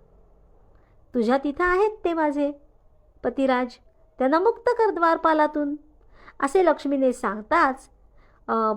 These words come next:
या बळीराजाने विष्णूला मुक्त केलं आणि तेव्हापासून बहीण, बहीण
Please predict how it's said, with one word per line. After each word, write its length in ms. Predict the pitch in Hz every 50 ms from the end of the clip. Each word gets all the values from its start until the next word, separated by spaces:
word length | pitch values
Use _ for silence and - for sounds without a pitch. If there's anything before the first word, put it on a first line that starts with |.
| 214 - _ _ _ _ - - - - - _ _ -
या 260 | 214 208 202 202 208
बळीराजाने 1040 | 208 202 226 233 277 330 349 330 277 240 208 233 226 220 214 214 214 214 214 214 214 _ _ _ _ _ _ _ -
विष्णूला 460 | 247 233 226 - - 269 285 294 294 269
मुक्त 400 | 220 196 - - - - - 381 427 427 427
केलं 440 | 311 269 240 226 214 208 202 196 202 202 - - _ _ _ -
आणि 140 | 247 269 285 -
तेव्हापासून 880 | 269 240 226 208 202 277 339 403 392 403 311 285 - - 262 240 240 247 - _ _ _ _ _ -
बहीण, 440 | 233 262 262 247 311 359 339 294 277 - - _ _ _ _ _ 311
बहीण 460 | 226 285 294 330 392 381 302 269